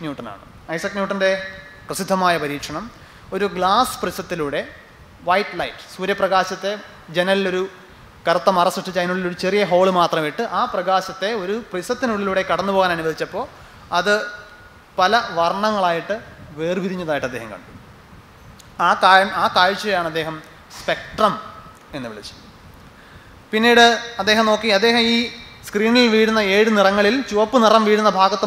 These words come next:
മാത്രം ഒരു ദ്വാരം ഇട്ടു. അപ്പോൾ ആ സ്ക്രീനിന് വെളിയിൽ ചുവപ്പ് പ്രകാശം എത്തും, അതിനെ പ്രിസത്തിനകത്തൂടെ കടത്തിവിട്ടു. അപ്പോൾ അത് ക-, മറ്റ് വർണ്ണങ്ങളായിട്ട് വേർതിരിയുന്നില്ല. അപ്പോൾ ഇത് അടിസ്ഥാന വർണ്ണങ്ങളാണെന്നും ഈ വർണ്ണങ്ങളെ ചേർന്നിട്ട് ആണ്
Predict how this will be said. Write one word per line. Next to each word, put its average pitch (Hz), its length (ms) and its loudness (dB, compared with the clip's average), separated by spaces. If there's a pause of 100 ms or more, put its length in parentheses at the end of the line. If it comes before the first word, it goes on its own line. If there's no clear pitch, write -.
മാത്രം 208 280 4
ഒരു 208 140 4
ദ്വാരം 165 260 6
ഇട്ടു. 123 140 -8 (640)
അപ്പോൾ 202 140 2 (120)
ആ 240 40 8 (100)
സ്ക്രീനിന് 240 420 0
വെളിയിൽ 214 280 0 (440)
ചുവപ്പ് 233 300 4
പ്രകാശം 202 400 4
എത്തും, 156 200 -12 (420)
അതിനെ 262 280 6
പ്രിസത്തിനകത്തൂടെ 233 640 2
കടത്തിവിട്ടു. 156 380 -4 (340)
അപ്പോൾ 220 220 0
അത് 233 180 2
ക-, 226 220 4 (480)
മറ്റ് 208 240 2
വർണ്ണങ്ങളായിട്ട് 202 540 2
വേർതിരിയുന്നില്ല. 175 540 -6 (760)
അപ്പോൾ 190 180 2 (140)
ഇത് 196 140 4
അടിസ്ഥാന 226 420 4
വർണ്ണങ്ങളാണെന്നും 180 600 -2 (560)
ഈ 247 140 2
വർണ്ണങ്ങളെ 247 420 6 (300)
ചേർന്നിട്ട് 208 460 -2 (800)
ആണ് 196 120 0